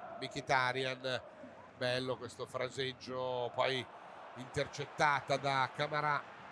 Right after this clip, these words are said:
la palla di Çalhanoğlu per Dumfries, al limite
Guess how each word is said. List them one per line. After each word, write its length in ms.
la 140
palla 280
di 120
Çalhanoğlu 680
per 440
Dumfries, 520
al 100
limite 640